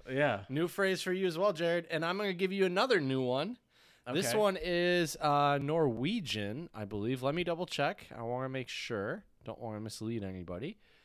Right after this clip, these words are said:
Speaker 2: Um, where was it? Here we go. Okay, so this is Norwegian. And, uh, you, I think you might be able to get this, Jared. Maybe. We'll see. We'll see. Um, so the,
Speaker 1: Challenge
Speaker 2: so the
Speaker 1: accepted.
Speaker 2: word is,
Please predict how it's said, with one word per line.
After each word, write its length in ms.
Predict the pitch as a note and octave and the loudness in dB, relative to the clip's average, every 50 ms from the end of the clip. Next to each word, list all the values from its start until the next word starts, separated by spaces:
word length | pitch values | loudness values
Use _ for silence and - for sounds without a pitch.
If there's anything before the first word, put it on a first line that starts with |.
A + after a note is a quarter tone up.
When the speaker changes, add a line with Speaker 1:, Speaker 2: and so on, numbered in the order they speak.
| _ _ _ _ _ _ _ _ _ _ _ _ - | _ _ _ _ _ _ _ _ _ _ _ _ -12
Speaker 2:
Um, 580 | F#2 F#2 G2 A2 B2+ C#3+ E3 F#3 G3 F3 C3+ | -12 -10 -10 -10 -10 -12 -12 -12 -12 -12 -10
where 180 | A2 A#2+ C3 C#3 | -10 -10 -10 -8
was 340 | B2 G#2 G2+ A#2 C3+ B2+ A2 | -8 -8 -6 -6 -6 -6 -6
it? 140 | F2+ C#2+ - - _ _ _ _ _ _ _ _ _ _ _ _ _ _ _ _ - - | -10 -12 -12 -16 _ _ _ _ _ _ _ _ _ _ _ _ _ _ _ _ -18 -18
Here 260 | - - B2 C3 C3+ C#3 | -12 -8 -6 -4 -4 -4
we 160 | C#3+ C#3 C3 | -4 -4 -6
go. 480 | A#2 A2+ A#2+ A2 G2+ F#2+ F2+ E2+ - - - | -4 -4 -4 -4 -4 -6 -8 -10 -8 -2 -2
Okay, 400 | E3+ E3+ - F#3+ D3+ G2+ D#2+ - _ | -2 0 0 0 0 -2 -4 -8 _
so 200 | - - - C3+ | -10 -4 -2 -2
this 260 | C3+ D#3 G3 G#3 - | 0 0 -2 -2 -2
is 260 | - F#3+ G3 G#3+ G3+ A3 | -2 -2 0 0 0 0
Norwegian. 580 | A3+ A3 G#3 G3 E3 C#3+ C#3 D#3+ G3+ C#4 C#4 - _ _ _ _ _ _ _ _ _ _ _ _ - _ _ _ _ _ _ _ _ _ - | 0 0 2 2 2 0 0 -2 -4 -6 -8 -12 _ _ _ _ _ _ _ _ _ _ _ _ -20 _ _ _ _ _ _ _ _ _ -10
And, 340 | D3+ D3+ D#3 E3 E3 D#3+ D#3 | -6 -6 -4 -4 -4 -4 -2
uh, 360 | D3+ D3 D3 D3 D3 D3 - - | 0 0 2 2 0 0 -2 -4
you, 300 | D#3 D3+ C3+ D#3+ F#3+ - | -6 -8 -6 -6 -6 0
I 120 | D#3+ E3+ G#3 | 0 0 0
think 260 | G3+ - C4+ A#3+ - | 0 -2 -6 -6 -6
you 80 | A3+ G#3 | -6 -2
might 240 | G3 F#3+ G3 G3+ | 0 2 2 2
be 60 | F#3+ G3 | 2 0
able 120 | F#3+ F3+ | 0 0
to 40 | E3+ | -2
get 220 | D#3 D3 E3 D#3+ - | -2 -4 -6 -4 -4
this, 160 | C3+ A#2 - | -6 -8 -8
Jared. 420 | - - A2+ G#2 G#2 G#2+ G#2+ G#2 | -6 -6 -4 -4 -4 -6 -6 -6
Maybe. 540 | A#2+ A#2 A#2+ B2 B2+ A2 G2+ F2 F2 - - _ _ | -4 0 0 0 0 0 -4 -8 -12 -16 -20 _ _
We'll 160 | - A2+ B2 | -8 -6 -6
see. 380 | - - - C3 G#2 E2+ D2+ - _ _ _ _ _ _ _ _ _ _ _ _ _ _ - | -6 -6 -6 -6 -6 -8 -10 -14 _ _ _ _ _ _ _ _ _ _ _ _ _ _ -14
We'll 80 | A#2+ G2+ | -12 -12
see. 360 | - - A#2+ F#2 E2 - - - - | -10 -12 -12 -14 -14 -16 -20 -18 -14
Um, 240 | G#2+ G2+ G2+ G#2 G2+ | -12 -10 -10 -10 -10
so 160 | - - C#3 | -6 -4 -2
the, 60 | C3 | -2
Speaker 1:
Challenge 200 | C3+ C3 A#2 G#2 - - | -2 -2 -2 -4 -8 -10
Speaker 2:
so 160 | - - D3 C#3 | -4 -2 -2 0
the 60 | C3 | 0
Speaker 1:
accepted. 120 | B2+ C#3+ | 0 2
Speaker 2:
word 240 | F#3+ A#3 B3+ A#3+ G#3 | 4 4 4 2 2
is, 400 | F#3+ E3+ D#3+ E3 E3 E3 D#3 - | 2 2 2 2 0 -2 -4 -8